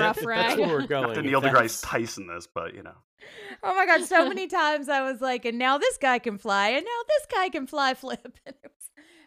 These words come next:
Speaker 4: it was just so delightful.
Speaker 3: Well, I'm glad you guys did
Speaker 4: Get
Speaker 3: like
Speaker 4: back.
Speaker 3: this. Like, it seems like, uh, 'cause I know me and Jen were talking at first, and I suggested some that were probably too far the other end of the horror spectrum. So I kinda went the opposite and went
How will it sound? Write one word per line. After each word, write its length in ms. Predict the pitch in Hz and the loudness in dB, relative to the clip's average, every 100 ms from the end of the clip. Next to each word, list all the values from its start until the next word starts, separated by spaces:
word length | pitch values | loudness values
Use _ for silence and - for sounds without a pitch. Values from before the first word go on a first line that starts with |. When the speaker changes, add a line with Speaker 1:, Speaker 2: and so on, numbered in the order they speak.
| - | -14
Speaker 4:
it 120 | 359 | -10
was 140 | 359 359 | -10 -10
just 260 | 285 - | -14 -10
so 200 | 247 214 | -8 -8
delightful. 680 | 202 185 160 - - 139 - _ | -8 -10 -10 -14 -14 -14 -16 _
Speaker 3:
Well, 80 | 143 | 0
I'm 40 | |
glad 140 | 185 202 | 0 0
you 60 | |
guys 220 | 165 107 | 0 -2
did 180 | 98 127 | -4 -4
Speaker 4:
Get 60 | 240 | -2
Speaker 3:
like 120 | 101 | -4
Speaker 4:
back. 100 | - | -8
Speaker 3:
this. 120 | - - | -10 -10
Like, 140 | 90 | -10
it 80 | 90 | -8
seems 220 | 117 101 | -8 -6
like, 300 | 95 87 - | -6 -8 -8
uh, 220 | 92 87 85 - | -6 -4 -6 -10
'cause 140 | 120 | -6
I 60 | 117 | -2
know 140 | 120 | -2
me 120 | 117 113 | 0 0
and 80 | |
Jen 160 | 110 107 | 0 -2
were 80 | 101 | -4
talking 320 | - 92 95 | -4 -4 -6
at 100 | 90 | -6
first, 280 | 104 98 - | -4 -4 -4
and 80 | 92 | -10
I 40 | |
suggested 440 | - 95 104 113 | -10 -10 -10 -10
some 160 | - 101 | -10 -8
that 80 | 95 | -8
were 60 | |
probably 260 | 90 - 90 | -6 -8 -8
too 240 | - 123 | -12 -12
far 280 | 104 110 101 | -4 0 0
the 120 | 107 | 0
other 200 | 101 104 | -2 -2
end 140 | 104 113 | -2 -4
of 80 | 110 | -8
the 60 | |
horror 300 | - 120 113 | -4 -2 -2
spectrum. 520 | - 127 - 131 123 127 _ _ _ - | -2 -4 -4 -6 -8 -14 _ _ _ -8
So 120 | 123 | -2
I 100 | 104 | 0
kinda 300 | - 120 107 | 0 0 0
went 140 | 104 101 | -4 -4
the 80 | 101 | -2
opposite 300 | 98 - 95 | -2 -4 -8
and 100 | 101 | -6
went 140 | 95 | -8